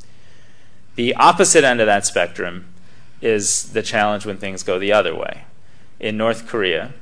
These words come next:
you'll see at night virtually no lights. And hidden in the darkness is a child malnutrition rate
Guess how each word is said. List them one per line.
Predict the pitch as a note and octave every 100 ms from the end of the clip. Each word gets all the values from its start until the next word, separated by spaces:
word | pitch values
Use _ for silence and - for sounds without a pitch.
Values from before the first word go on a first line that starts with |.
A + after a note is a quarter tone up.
| -
you'll | G#2 G2+
see | - G#2 F#2+ G2+
at | A2+ G#2+
night | F2 E2 - -
virtually | - A2 A2 - A2+ G#2+
no | G2+ F#2+
lights. | D#2 - - - - - - - - -
And | G#2+ G2+ G2 - -
hidden | - C3 C3+
in | C3+
the | C3
darkness | B2 A#2+ G#2+ F2+ G2 - - - - G#2+
is | G2+
a | F#2+
child | - G#2+ G#2+
malnutrition | G#2+ A2 G2+ - A2 - G2+
rate | G2 G#2